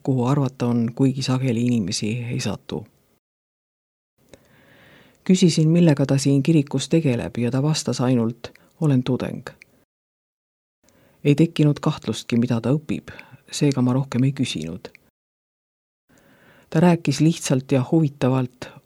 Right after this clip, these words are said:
oma kiriku kolme ja poole sajandi pikkusest ajaloost.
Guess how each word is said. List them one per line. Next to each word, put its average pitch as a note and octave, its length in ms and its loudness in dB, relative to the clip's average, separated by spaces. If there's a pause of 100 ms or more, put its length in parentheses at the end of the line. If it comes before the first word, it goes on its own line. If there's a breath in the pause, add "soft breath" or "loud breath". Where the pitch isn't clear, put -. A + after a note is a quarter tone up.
(120)
oma C#3+ 240 2
kiriku A#2 840 -2
kolme C#3 400 0
ja G#2+ 100 -2
poole B2+ 300 -2
sajandi A#2 400 -2
pikkusest A#2+ 600 -6
ajaloost. F#2 600 -6